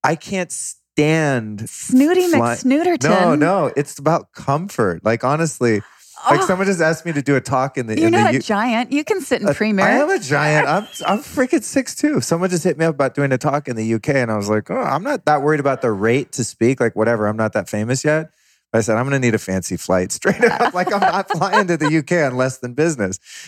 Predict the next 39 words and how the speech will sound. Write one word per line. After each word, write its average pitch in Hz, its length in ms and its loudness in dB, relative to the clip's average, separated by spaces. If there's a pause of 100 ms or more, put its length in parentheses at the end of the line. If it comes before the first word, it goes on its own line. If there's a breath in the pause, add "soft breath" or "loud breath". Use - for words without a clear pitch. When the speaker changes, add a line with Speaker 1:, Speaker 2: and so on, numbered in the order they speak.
(200 loud breath)
Speaker 1:
It's, 143 160 -2
like, 151 220 2
so 185 380 2
uncomfortable 147 1080 -2
for 101 180 -6
me 90 320 -6
to 110 80 -2
not 110 160 0
have 285 100 4
Speaker 2:
Oh, 240 240 2
no. 220 260 -2
I 262 120 0
have 294 260 -2
a 262 180 -2
Speaker 1:
And 170 100 0
I 185 80 0
Speaker 2:
thing. 302 180 4
Speaker 1:
need, 392 220 0
I 170 80 2
need 175 280 0
outlets 156 600 0
to 123 120 -8
plug 127 260 0
in 123 100 2
all 110 100 0
my 104 120 -2
devices. 139 640 0
I'm, 131 180 -2
I'm, 127 80 0
Speaker 2:
Sweetheart, 165 540 0
Speaker 1:
I - 20 0
have 143 140 2
a - 40 2
lot 131 160 6
Speaker 2:
they're - 40 4
Speaker 1:
of 196 60 2
Speaker 2:
in 190 60 0
Premier. 117 240 0
Speaker 1:
attachments. 165 520 -2